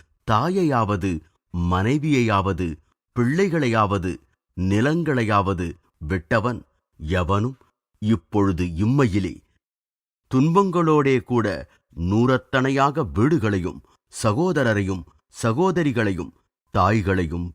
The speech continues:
பிள்ளைகளையும், நிலங்களையும், மறுமையிலே நித்திய ஜீவனையும் அடைவான்." ஸ்ரீ யுக்தேஸ்வர்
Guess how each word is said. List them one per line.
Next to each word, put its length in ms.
பிள்ளைகளையும், 800
நிலங்களையும், 840
மறுமையிலே 720
நித்திய 600
ஜீவனையும் 540
அடைவான்." 540
ஸ்ரீ 380
யுக்தேஸ்வர் 680